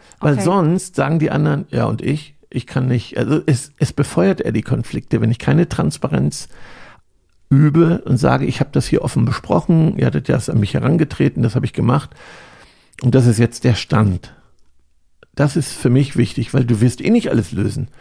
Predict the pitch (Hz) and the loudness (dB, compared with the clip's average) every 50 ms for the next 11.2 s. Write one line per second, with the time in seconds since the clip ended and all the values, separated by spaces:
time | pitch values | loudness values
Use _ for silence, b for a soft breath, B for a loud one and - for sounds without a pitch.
0 | b b b 147 117 - - - 135 104 120 131 - 143 135 - - 139 123 131 | b b b -2 -2 0 0 0 0 2 0 0 0 0 -2 0 0 0 0 0
1 | 139 - - 185 214 240 254 214 - - - 139 117 101 117 104 95 95 110 113 | 0 0 0 2 2 2 2 0 -2 -4 -4 -4 -2 0 0 0 0 0 0 0
2 | 135 123 113 110 113 - - 147 147 117 107 95 107 110 92 104 107 117 117 - | 0 0 0 0 -2 -2 0 0 0 0 0 0 0 0 0 0 0 0 0 -2
3 | - 107 104 101 110 113 - 98 110 107 107 95 104 - 110 110 - - B B | -2 -2 -2 0 -2 -2 -2 -2 -2 -2 -2 -4 -4 -4 -6 -6 -8 -10 B B
4 | B B B B B B B - 110 107 120 131 139 151 151 180 - - - - | B B B B B B B 0 2 2 4 4 4 2 2 0 0 -2 -2 -4
5 | - - 113 120 127 135 139 139 139 143 139 139 135 - - 139 135 135 139 143 | -2 0 2 4 4 4 4 4 4 4 2 2 0 0 0 0 2 2 2 2
6 | 139 139 b b b b b b b b b b _ - - - - - - - | 0 -2 b b b b b b b b b b _ -6 -4 -4 -4 -4 -8 -14
7 | - - - 120 117 120 131 139 143 160 - - 285 247 214 - - - - - | -10 -6 -4 -2 0 2 2 2 2 0 -2 -4 -8 -16 -20 -10 -6 -4 -4 -4
8 | - - - - - - 101 131 139 - - - 165 254 247 214 - - - B | -4 -6 -6 -4 -2 0 0 0 -2 -2 0 0 0 -2 -2 -6 -10 -16 -20 B
9 | B B B B 98 95 92 - - - 110 107 - - - 123 - - - - | B B B B -8 -8 -8 -8 -8 -6 -6 -6 -6 -6 -8 -8 -8 -8 -10 -12
10 | - - - 113 127 147 151 147 135 139 139 131 127 127 135 127 120 - - 131 | -10 -6 -2 0 0 2 2 2 2 2 2 2 2 2 2 0 -2 -2 0 0
11 | 123 120 117 | 2 0 0